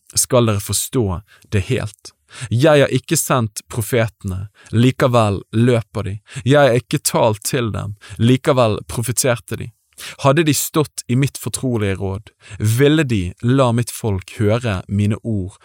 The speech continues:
og føre dem tilbake fra deres onde vei og fra deres onde gjerninger. "Er jeg en Gud bare nær ved?" sier Herren,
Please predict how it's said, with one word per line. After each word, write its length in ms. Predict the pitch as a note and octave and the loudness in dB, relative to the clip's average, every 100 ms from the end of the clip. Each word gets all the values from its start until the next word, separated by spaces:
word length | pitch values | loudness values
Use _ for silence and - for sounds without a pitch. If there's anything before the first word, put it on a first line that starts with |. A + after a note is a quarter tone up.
| - - | -20 -12
og 100 | G#2 | -4
føre 320 | A#2 A2 C3 | 2 4 4
dem 120 | A2 | 2
tilbake 600 | G2+ G2 G2 G2+ - - | 0 -2 0 -2 -2 -8
fra 260 | - C3+ A2 | -6 -2 0
deres 220 | G2 F#2+ - | 0 -4 -4
onde 280 | G2+ A2+ A2 | -2 0 0
vei 220 | G2 E2+ - - - | -2 -4 -8 -20 -16
og 80 | G2+ | -12
fra 220 | - A2 | 0 0
deres 240 | F#2+ F2 - | 2 -2 -4
onde 280 | F2 G2 | -2 -2
gjerninger. 420 | F2 F#2 G2 F#2 - _ _ _ _ - - - | 0 -2 -2 -4 -10 _ _ _ _ -14 -14 -2
"Er 200 | E3 D3 C3 | 4 4 4
jeg 340 | C#3+ A#2+ A2 - | 4 4 0 0
en 180 | G2 | -2
Gud 380 | G2 C3 A2+ G2+ | 0 0 0 -2
bare 320 | G2+ F#2+ G2+ A#2 | -2 -2 0 0
nær 280 | A2 F#2+ F2 | 0 -2 -2
ved?" 220 | G#2+ A2+ _ _ _ | -6 -6 _ _ _
sier 300 | - G#2+ F#2+ | -6 0 0
Herren, 340 | G2 F#2+ G2 | 0 -2 -6